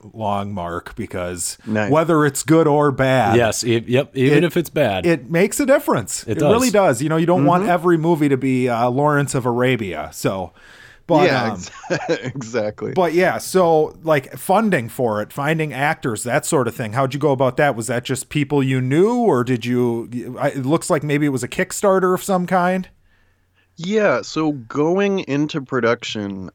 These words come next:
Speaker 2: um, we only had about five thousand dollars, um,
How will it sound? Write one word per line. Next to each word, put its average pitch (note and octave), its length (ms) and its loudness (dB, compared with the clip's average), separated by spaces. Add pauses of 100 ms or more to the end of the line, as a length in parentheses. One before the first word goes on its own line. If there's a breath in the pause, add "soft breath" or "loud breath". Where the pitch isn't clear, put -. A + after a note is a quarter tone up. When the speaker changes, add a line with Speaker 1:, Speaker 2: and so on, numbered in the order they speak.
Speaker 2:
um, G2 420 -6
we G#2+ 100 -2
only A#2+ 240 0
had A#2+ 220 0
about G#2 320 0
five G2+ 400 -6
thousand G2+ 440 -2
dollars, - 680 -10 (120)
um, G2 460 -4